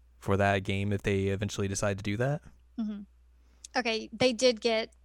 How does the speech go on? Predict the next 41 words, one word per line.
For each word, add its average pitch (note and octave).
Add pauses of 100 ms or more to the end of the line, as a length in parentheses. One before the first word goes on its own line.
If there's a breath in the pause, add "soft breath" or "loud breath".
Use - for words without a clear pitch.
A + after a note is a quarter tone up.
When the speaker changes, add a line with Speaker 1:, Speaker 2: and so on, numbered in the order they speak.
Speaker 2:
um, G#3+ (160)
somebody A3
back G#3 (100)
that G3+
is A3
important. G#3+ (1300)
Actually, C4+
Speaker 1:
It's A3
me. G#3+ (140)
Speaker 2:
they B3+
Speaker 1:
I'm G3+
Speaker 2:
got -
Speaker 1:
important. F2+ (160)
Speaker 2:
they C4+
got C4 (260)
two F#4+
other A3
ones A#3
back -
that B3
are A#3+ (220)
quite -
important. - (460 loud breath)
Anyway, B3+
continue B3
on. G#3+ (760)
Speaker 1:
I -
don't G2+
know G2
where F#2+
I F#2
was. F#2+
I G2+
was G2+
discussing -
that -
now. - (1300)
Speaker 2:
We're A#3+
in A#3+
the A#3+
prologue. A3